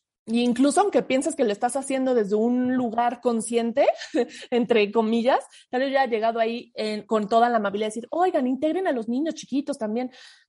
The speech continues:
Súper les hubiera dado toda la flojera, les hubiera arruinado el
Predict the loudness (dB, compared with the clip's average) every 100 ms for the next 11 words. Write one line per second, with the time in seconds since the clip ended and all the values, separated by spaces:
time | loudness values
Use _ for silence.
0 | _ 0 4 6 4 4 2 4 4 6
1 | 8 6 4 2 0 -2 -2 -2 0 0
2 | 0 -2 -2 -2 -2